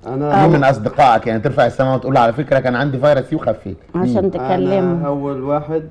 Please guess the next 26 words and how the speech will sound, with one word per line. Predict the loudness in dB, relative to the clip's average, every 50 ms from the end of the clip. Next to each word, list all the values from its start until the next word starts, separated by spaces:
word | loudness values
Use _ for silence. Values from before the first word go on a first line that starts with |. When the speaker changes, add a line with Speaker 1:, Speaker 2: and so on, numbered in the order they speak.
| -12 -8
Speaker 1:
آه، | -4 -4 -2 -2 -2 -4 -6 -6 -6 -6 -8 -8 -8 -10 -10 -10 -10 -10
أبشره | -10 -10 -10 -6 -4 -4 -4 -2 -4 -6 -8 -10 -14 -20 _ _ -16 _ -8
كان، | -6 -6 -4 -4 -4 -4
آه، | -4 -6 -4 -4 -4 -4 -4 -4 -4 -6 -8 -8 -10 -10 -10 -12 -12 -14 -16
الشيخ | -18 -16 -14 -14 -14 -14 -12 -12 -8 -8 -8 -8
سامح | -8 -6 -6 -4 -4 -4 -6 -10 -10
معايا | -8 -8 -8 -8 -8
في | -10 -14
الشركة. | -16 -12 -12 -12 -12 -14 -14 -16 -16 -16 -18 -12 -6 -2
Speaker 2:
اه، | 0 0 0 0
انت | -2 -6
في | -6 -4
شركة | -4 -6 -6 -6 -6
المية | -4 -2 0 0 2 2 0
Speaker 1:
في | 0 -2 -6
شركة | -10 -8 -6 -4
Speaker 2:
بتاعت | -2 0 0 0 0
Speaker 1:
المية. | 0 0
Speaker 2:
القنطرة. | 0 0 0 0 0 2 2 2 2 2
Speaker 1:
آه، | -2
موظف | -4 -4 -6 -6 -6 -8 -10 -10 -10 -10
إداري | -10 -8 -4 -4 -4 -4 -4
في | -8 -10
شركة | -12 -12 -12 -14 -14 -14
المية. | -12 -10 -10 -8 -8 -8 -8 -6 -6
Speaker 2:
اه. | -6 -6 -6